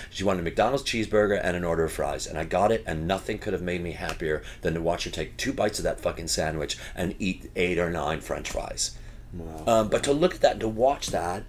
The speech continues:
Speaker 1: and we, and you see it, you see, you're watching the front end of Devin, the back end too. You're watching the front end. You're watching the front end of your, of your, of your daughter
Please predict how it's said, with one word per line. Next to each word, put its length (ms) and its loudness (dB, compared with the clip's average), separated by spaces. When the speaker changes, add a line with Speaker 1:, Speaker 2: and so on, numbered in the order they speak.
Speaker 1:
and 160 8
we, 320 -2
and 160 0
you 120 2
see 340 2
it, 220 2
you 140 4
see, 380 4
you're 260 8
watching 340 2
the 60 4
front 340 4
end 340 2
of 200 0
Devin, 640 6
the 160 -4
back 340 -2
end 140 -6
too. 180 0
You're 140 6
watching 180 4
the 80 2
front 280 6
end. 200 2
You're 140 0
watching 260 2
the 60 2
front 240 4
end 80 4
of 80 0
your, 140 6
of 180 2
your, 220 2
of 120 4
your 120 2
daughter 500 6